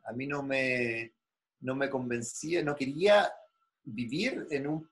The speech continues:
en el, en el modo cultural, en la forma en que vivía,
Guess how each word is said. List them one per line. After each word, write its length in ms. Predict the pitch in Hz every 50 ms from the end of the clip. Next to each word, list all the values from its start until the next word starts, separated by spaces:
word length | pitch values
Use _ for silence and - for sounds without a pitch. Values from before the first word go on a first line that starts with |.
| _ _ -
en 220 | 139 135 135 135
el, 340 | 135 135 131 135 135 135 -
en 120 | 139 127 127
el 120 | 123 123
modo 420 | 127 127 127 139 143 151 147 143 147
cultural, 500 | 139 131 127 - 127 123 127 131 147 151
en 100 | 143 127
la 80 | -
forma 460 | - - - 147 147 147 147 147 143 139
en 100 | 135 -
que 160 | - 127 120
vivía, 800 | 117 117 113 117 117 123 120 120 117 113 110 110 110 110 110